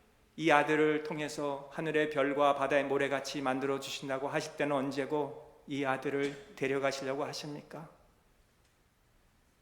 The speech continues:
잊으셨습니까? 하나님의 약속을 잊어버리셨습니까? 이 모순,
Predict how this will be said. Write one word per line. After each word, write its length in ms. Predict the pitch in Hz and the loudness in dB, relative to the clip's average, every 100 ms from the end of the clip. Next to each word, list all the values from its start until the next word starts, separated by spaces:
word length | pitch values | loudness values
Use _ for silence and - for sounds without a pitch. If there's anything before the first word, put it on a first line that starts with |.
| _ _ _ _ _ | _ _ _ _ _
잊으셨습니까? 880 | 156 147 147 151 151 156 151 170 185 - - _ _ _ _ _ _ _ _ _ - | -8 -4 -4 -4 -6 -6 -8 -10 -12 -14 -20 _ _ _ _ _ _ _ _ _ -8
하나님의 400 | 165 160 165 151 | 0 0 4 6
약속을 520 | 151 - 160 160 156 | 6 4 0 2 0
잊어버리셨습니까? 1000 | 160 180 170 160 165 165 175 165 - 190 208 - - _ _ _ _ _ _ _ _ _ _ _ _ - | 0 2 4 4 0 -6 -8 -8 -8 -10 -10 -16 -20 _ _ _ _ _ _ _ _ _ _ _ _ -2
이 240 | 180 185 | 2 2
모순, 640 | 160 156 175 - 165 120 | 6 8 8 6 -2 -2